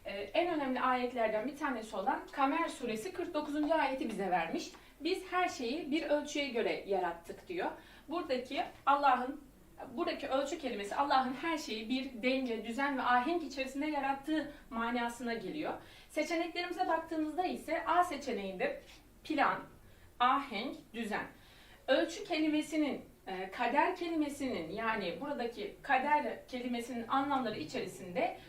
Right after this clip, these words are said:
ölçü, denge, düzen, ahenk, plan, yani Allah'ın her şeyi bir ölçüye göre, bir plana göre, bir ahenk içerisinde yarattığından bahsedebiliriz. Fakat tesadüf kelimesi buraya, e, olmaz, uygun değildir.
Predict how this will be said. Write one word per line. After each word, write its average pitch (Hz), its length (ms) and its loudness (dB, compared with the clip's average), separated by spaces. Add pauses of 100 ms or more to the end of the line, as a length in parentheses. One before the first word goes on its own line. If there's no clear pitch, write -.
(100)
ölçü, 226 560 -2 (120)
denge, 226 680 0
düzen, 214 380 -6 (180)
ahenk, 233 600 -2
plan, 262 320 4 (180)
yani 226 220 2
Allah'ın 262 340 4
her 262 160 4
şeyi 254 240 -2
bir 269 100 -2
ölçüye 233 460 0
göre, 175 320 -4
bir 226 180 -6
plana 226 380 0
göre, 185 420 -4
bir 240 160 -4 (280)
ahenk 247 460 2
içerisinde 254 460 -2
yarattığından 247 840 0 (200)
bahsedebiliriz. 214 840 0
Fakat 330 400 2 (280)
tesadüf 311 640 0
kelimesi 233 600 -4
buraya, 285 600 4 (220)
e, 202 220 -4 (580)
olmaz, 269 440 8
uygun 294 420 0
değildir. 240 440 -2